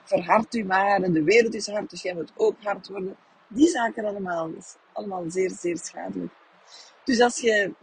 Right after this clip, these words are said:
voelt bij jezelf, eerst, eerst wel, eerst en vooral is het natuurlijk belangrijk om te weten wat het er gebeurd is en wat voor een klimaat ben je groot geworden. Ga daar eens op,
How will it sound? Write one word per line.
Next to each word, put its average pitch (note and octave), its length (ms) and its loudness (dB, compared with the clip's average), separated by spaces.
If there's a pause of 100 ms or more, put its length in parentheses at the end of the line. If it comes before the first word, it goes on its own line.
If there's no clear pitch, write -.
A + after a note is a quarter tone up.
(420)
voelt D4 560 4
bij A3 180 0
jezelf, G#3 580 -4 (120)
eerst, A3 560 -2
eerst G#3+ 180 -6
wel, G3 240 -4 (1120)
eerst G#3+ 200 -2
en G#3 80 -4
vooral F#3+ 380 0 (140)
is - 140 -10
het - 80 -12
natuurlijk G3 340 -4
belangrijk G#3+ 360 -2
om A3 100 -6
te G3+ 80 -10
weten G3 400 0
wat E3+ 140 -2
het - 140 -6
er E3+ 120 -2
gebeurd E3 340 -2
is G#3+ 120 -10
en F3 100 -10
wat F#3 140 -4
voor A#3 100 -10
een G3+ 120 -4
klimaat F#3 420 0
ben G3 120 -6
je E3 160 -4
groot G#3+ 280 0
geworden. F#3 500 -2 (1200)
Ga G#3+ 140 4
daar G3 140 8
eens F#3+ 160 0
op, F3+ 80 -8